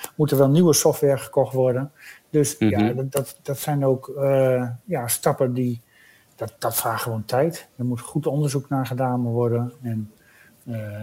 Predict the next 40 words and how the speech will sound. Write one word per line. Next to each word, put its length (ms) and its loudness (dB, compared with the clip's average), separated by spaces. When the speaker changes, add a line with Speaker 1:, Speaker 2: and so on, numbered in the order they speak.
Speaker 1:
ja, 200 -6
wat 140 -6
zijn 160 -6
de 80 -2
relaties 480 -2
met 180 -6
andere 300 2
systemen? 800 2
Dus 320 -8
ja, 280 -8
dat, 340 -4
eh, 80 -2
daar 120 -10
gaat 160 -4
nog 120 -4
wel, 220 2
eh, 100 2
Speaker 2:
Precies. 420 0
Speaker 1:
wat 240 0
overheen. 580 2
Qua 160 -2
Speaker 2:
Dat 80 -2
geloof 120 6
Speaker 1:
tijd 120 4
en 60 2
Speaker 2:
ik. 60 0
Nou, 140 4
Speaker 1:
inspanning. 480 0
Ja. 220 -6
Speaker 2:
dat 140 -6
geloof 240 6
ik, 60 2
dat 100 2
geloof 240 6
ik. 60 -2
Nou, 220 6
ik 60 -2
hoop 180 6
dat, 240 4
eh, 380 8